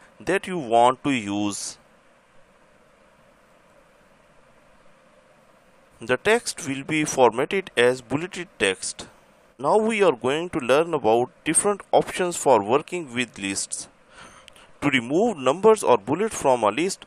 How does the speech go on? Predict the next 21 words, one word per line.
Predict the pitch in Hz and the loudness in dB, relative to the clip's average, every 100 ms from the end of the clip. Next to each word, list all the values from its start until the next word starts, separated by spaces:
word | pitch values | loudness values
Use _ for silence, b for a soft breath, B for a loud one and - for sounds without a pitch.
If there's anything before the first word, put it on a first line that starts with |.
| b b | b b
first | - 214 - | -2 0 0
we | 139 | -2
have | 113 120 - | 2 2 0
to | 123 | -6
select | - 120 151 - - | -4 0 0 0 2
the | 110 104 - _ _ | 4 4 0 _ _
list. | 101 139 185 - - - | -4 -2 -2 -8 -16 -6
I | 113 131 | -4 -2
will | 131 - - | -4 -4 -4
again | 104 123 165 185 143 | -4 -4 -6 -8 -4
go | 139 196 | 2 2
to | 139 | 2
the | 110 107 107 - | 4 4 4 0
bullet | 131 190 208 | -4 -4 -6
command | - 117 107 113 | -6 0 2 0
under | - 113 147 | -2 -4 -4
the | 170 165 | -2 -2
Home | 120 104 | -2 -4
tab, | 98 98 139 233 _ _ b b b _ _ - | 2 4 2 -2 _ _ b b b _ _ -4
and | 117 | -4
here | 113 135 180 | -2 -2 -2